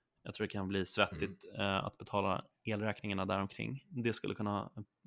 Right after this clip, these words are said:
Speaker 1: pusha valet också.
Speaker 2: Och där har ni Carl-Oskar Bohlin.
Speaker 1: Ja, ni och ni. Jag jobbar inte för Moderaterna,
Speaker 2: Nej, det är
Speaker 1: men
Speaker 2: Mo-, Moderaterna. Ja, <laughs> nej, förlåt. Du får liksom klä skott för hela Moderata samlingspartiet nu.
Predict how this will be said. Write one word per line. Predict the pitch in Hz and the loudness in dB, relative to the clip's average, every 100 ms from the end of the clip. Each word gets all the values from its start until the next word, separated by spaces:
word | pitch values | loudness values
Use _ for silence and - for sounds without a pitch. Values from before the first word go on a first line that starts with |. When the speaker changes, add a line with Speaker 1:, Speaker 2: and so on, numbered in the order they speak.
| 120 - | -12 -2
Speaker 1:
pusha | 107 - 101 | -2 2 0
valet | 95 98 104 98 | 0 0 -2 -4
också. | 92 98 - _ _ _ _ _ _ _ _ _ _ _ _ _ _ _ _ _ _ _ _ _ - | -8 -12 -16 _ _ _ _ _ _ _ _ _ _ _ _ _ _ _ _ _ _ _ _ _ -8
Speaker 2:
Och | 98 | 2
där | 110 101 | 6 6
har | 92 | 4
ni | 90 | 2
Carl-Oskar | - 90 78 71 90 | 2 2 2 0 -2
Bohlin. | 76 90 87 - _ - _ _ _ | -2 -2 -4 -8 _ -20 _ _ _
Speaker 1:
Ja, | 110 | 0
ni | 98 104 117 117 | 2 4 4 4
och | 107 | 4
ni. | 135 101 | 4 4
Jag | 107 | 4
jobbar | 123 117 | 4 2
inte | - | -2
för | - | -2
Moderaterna, | 107 107 123 120 | 2 6 10 12
Speaker 2:
Nej, | - | 12
det | |
är | 127 | 10
Speaker 1:
men | 135 | 10
Speaker 2:
Mo-, | 139 | 10
Moderaterna. | 135 135 131 131 123 98 | 12 12 12 12 10 6
Ja, | 101 127 - | 8 6 4
<laughs> | - | 2
nej, | 135 - - 131 | 6 6 6 -2
förlåt. | - 101 87 - - 131 98 - | 0 0 0 -2 2 4 4 4
Du | 151 | 6
får | 123 | 8
liksom | 123 117 104 | 6 4 6
klä | 117 110 | 6 8
skott | - 131 127 | 10 8 8
för | 110 | 2
hela | 104 104 110 98 104 | 4 4 4 6 4
Moderata | 104 101 107 113 | 4 4 4 4
samlingspartiet | 107 - 98 92 98 - 110 98 92 | 4 6 4 4 2 4 4 4 2
nu. | 98 | 0